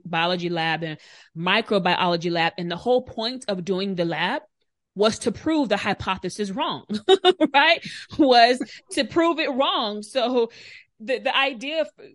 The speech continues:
which, which always c-, came complicated to me because on the scientific side of my brain, I'm like, "Hey, but you know that mistake is okay." Like, that's what scientists do. They go in the lab to go break something and make a mistake because in them practicing that, that's when they discover something new.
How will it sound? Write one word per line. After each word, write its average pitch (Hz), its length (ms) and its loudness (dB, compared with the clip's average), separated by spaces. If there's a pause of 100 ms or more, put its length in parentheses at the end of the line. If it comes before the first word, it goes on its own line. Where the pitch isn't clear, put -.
(180)
which, 240 320 -8
which 220 260 0
always 233 440 2
c-, - 180 -16 (180)
came 247 300 -2
complicated 262 640 0
to - 80 -8
me 233 100 -4
because 214 300 0
on 202 100 -2
the 180 80 -4
scientific 233 560 -2
side 214 180 2
of 202 60 2
my 190 140 -2
brain, 190 160 -2
I'm 202 60 -6
like, 190 120 -6
"Hey, 202 60 -2
but 196 140 -6
you 220 120 -4
know 240 180 0
that 202 140 2
mistake 175 340 -4
is 165 120 -6
okay." 160 260 -2
Like, 143 160 -2
that's 160 180 -2
what 165 140 -2
scientists 175 460 -2
do. 190 160 0
They 165 100 2
go 175 200 2
in 214 200 -2
the 214 80 -2
lab 165 300 2
to 175 100 -10
go 165 140 -4
break 185 240 0
something 175 340 -8
and 160 140 -8
make 185 200 -4
a 269 40 -6
mistake 180 400 -4
because 180 280 -2 (380)
in 240 220 2
them 208 160 0
practicing 240 640 -2
that, 170 300 0
that's 214 260 -2
when 220 140 -2
they 202 100 2
discover 190 540 -2
something 175 500 -6
new. 196 260 -2